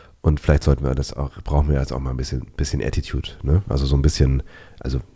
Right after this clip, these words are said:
ne, wir sind die Könige, wir sind diejenigen, die den Podcast machen und wir bestimmen deswegen auch, wie dieser Podcast aussieht. Und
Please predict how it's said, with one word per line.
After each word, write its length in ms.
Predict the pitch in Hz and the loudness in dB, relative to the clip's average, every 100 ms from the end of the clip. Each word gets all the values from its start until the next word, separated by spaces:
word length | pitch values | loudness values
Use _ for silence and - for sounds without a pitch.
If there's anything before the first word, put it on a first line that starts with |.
| - | -4
ne, 220 | - - | 0 0
wir 360 | - 64 78 82 | -2 -4 4 6
sind 160 | 76 | 4
die 60 | - | -4
Könige, 480 | - 60 58 55 58 | -6 -6 -4 -4 -4
wir 340 | 71 82 76 | 4 6 6
sind 320 | 65 58 60 | 4 -4 -6
diejenigen, 560 | - 62 - 64 65 65 | -6 -6 -4 -4 -2 -2
die 100 | 64 | -4
den 220 | 58 58 | -4 -4
Podcast 640 | - - - - 65 - - | -4 -4 -6 -8 -8 -8 -6
machen 420 | 65 69 69 62 | -6 -2 -2 -2
und 400 | - 64 57 - | -4 -6 -8 -14
wir 520 | - - - 73 78 | -16 -14 -4 4 4
bestimmen 380 | 71 71 - 65 | 4 2 0 0
deswegen 420 | 65 64 64 64 | -2 -4 -4 -4
auch, 220 | - 60 73 | -4 -4 -4
wie 40 | |
dieser 220 | 67 67 | -2 0
Podcast 560 | - 69 - 62 - - | 2 2 0 -8 -8 -6
aussieht. 380 | 65 - 60 - | -6 -4 -4 -4
Und 240 | 64 60 | -8 -8